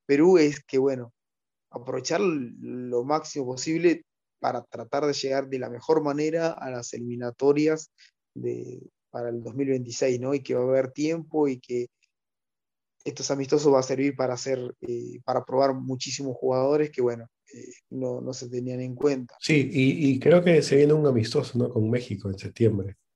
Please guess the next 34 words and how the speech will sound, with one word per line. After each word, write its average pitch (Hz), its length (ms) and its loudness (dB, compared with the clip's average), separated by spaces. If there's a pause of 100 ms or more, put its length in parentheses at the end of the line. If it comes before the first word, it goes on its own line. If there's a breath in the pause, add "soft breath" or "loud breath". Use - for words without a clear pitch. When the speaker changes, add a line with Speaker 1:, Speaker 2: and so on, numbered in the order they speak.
(500)
Speaker 2:
Este, 98 840 -2
Speaker 1:
Exactamente, 123 920 -2
se - 200 -8
viene, 131 240 0
Speaker 2:
y, 170 160 2
Speaker 1:
se - 140 -6
Speaker 2:
y 156 60 2
Speaker 1:
viene 135 200 0
un - 60 2
Speaker 2:
yo 170 100 2
quería 175 300 4
Speaker 1:
amistoso. - 260 -6 (160)
Speaker 2:
hacer 117 300 -2
una 151 140 8
pregunta, 127 480 0
o 110 60 -4
sea, 117 160 -2
de 117 220 -4
esta 156 220 -6
selección, 117 760 -4 (840 loud breath)
de 104 100 -6
la 98 80 -4
actual 101 400 -2
de, 98 240 -4 (200)
de 92 100 -4
Gareca, 98 500 -2 (1120)
¿a, 113 40 2
a 113 360 0
quiénes 170 300 6
us-, 123 360 0
a 113 100 4
quiénes 143 420 2
ustedes 117 420 0
no, 117 120 4